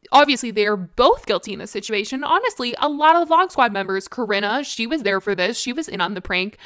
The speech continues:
Dom came out with a video, said he was in on this prank. He knew what was going to be happening to Seth. I think there are a lot of other people that also need to be talked about and questioned because these other people allowed this to happen as well. And,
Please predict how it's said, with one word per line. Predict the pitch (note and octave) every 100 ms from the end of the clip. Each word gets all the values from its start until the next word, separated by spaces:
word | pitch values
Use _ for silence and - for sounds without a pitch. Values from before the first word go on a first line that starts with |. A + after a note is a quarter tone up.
| - -
Dom | G3 G#3+ G3+ A#3
came | A#3 B3
out | A#3
with | A3+
a | A#3
video, | A#3+ A#3+
said | B3 C#4+ -
he | C#4+
was | - A#4
in | G#3 -
on | -
this | -
prank. | - - F#3+
He | - D4+
knew | F#4 B3
what | A3+ G3+
was | A3
going | G#3+ G3+
to | G#3
be |
happening | A3 G#3+ G#3 G#3+ G#3
to | A#3
Seth. | - E4
I | A#3+
think | A3 B3 A#3 - - - _ A3
there | B3+ F4
are | F4+
a | D4+
lot | B3+ C4 C#4
of |
other | B3+ A#3+
people | A#3 B3 B3 D#4 F4 F#4+ _ _
that | - F4
also | G4 F#4+
need | D#4 C4
to | A3+
be | G#3+
talked | G3+ A#3 A3+
about | C4+ C#4+ D4+ -
and | C#4+
questioned | - B4 - A3+ -
because | G#3 A3 C4 B3+ - - - - _ _
these | G#3 A#3+ D#4 -
other | B3+ B3
people | - C4+ D#4 D#4+
allowed | A3 G#3 A3 G#3+
this | A3+ -
to | B3
happen | A#3 A3+ A3+ A#3 -
as | A3+ A#3
well. | G3+ - - - _ _ _ _ _ - - -
And, | A#3+ A#3 A3+ A#3